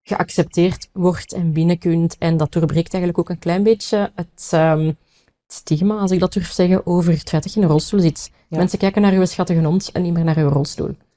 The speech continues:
Speaker 2: Ja, want dat, dat is ook iets dat je gezegd hebt, hè. De, het leidt af van de beperking.
Speaker 1: Ja,
Speaker 2: Ehm,
Speaker 1: afleiden, afleiden niet, maar als, als je
Speaker 2: of het
Speaker 1: iemand
Speaker 2: is in
Speaker 1: in
Speaker 2: de
Speaker 1: een ro-
Speaker 2: programma, want
Speaker 1: Voilà.
Speaker 2: uiteindelijk wordt iemand wel in zijn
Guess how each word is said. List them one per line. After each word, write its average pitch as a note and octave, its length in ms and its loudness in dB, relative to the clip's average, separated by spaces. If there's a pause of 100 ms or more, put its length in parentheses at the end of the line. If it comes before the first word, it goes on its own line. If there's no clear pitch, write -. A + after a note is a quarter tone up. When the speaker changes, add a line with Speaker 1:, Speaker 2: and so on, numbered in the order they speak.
(120)
Speaker 2:
Ja, G#3+ 140 2
want F#3+ 140 0
dat, A3 160 0
dat A#3 140 0
is G#3+ 140 2
ook A3 120 0
iets F#3 140 -2
dat F3+ 160 4
je D#3+ 60 2
gezegd D#3+ 320 -4
hebt, - 180 -6
hè. F#3+ 120 2
De, E3+ 260 2 (300)
het E3+ 140 -4
leidt F#3+ 240 4
af G#3+ 180 -2
van G#3+ 140 0
de F#3 60 0
beperking. A3 640 0 (600)
Speaker 1:
Ja, G#3+ 340 0
Speaker 2:
Ehm, G#3+ 80 -4
Speaker 1:
afleiden, A#3 880 2
afleiden F#3 720 2
niet, A#3+ 260 4
maar F3+ 320 0
als, E3+ 240 -2
als - 300 -2
je D#3+ 340 0 (160)
Speaker 2:
of - 60 -20
het - 100 -12
Speaker 1:
iemand G3+ 220 0
Speaker 2:
is C#4 60 0
in G3+ 60 2
Speaker 1:
in F#3+ 40 0
Speaker 2:
de F3+ 60 0
Speaker 1:
een F3 60 -2
ro- F#3 60 -4
Speaker 2:
programma, B3 320 -4
want E3+ 200 -4
Speaker 1:
Voilà. - 60 -12
Speaker 2:
uiteindelijk F3 460 0
wordt A#3 280 -4
iemand G#3 340 0
wel F3+ 140 0
in F3+ 100 0
zijn D#3+ 260 0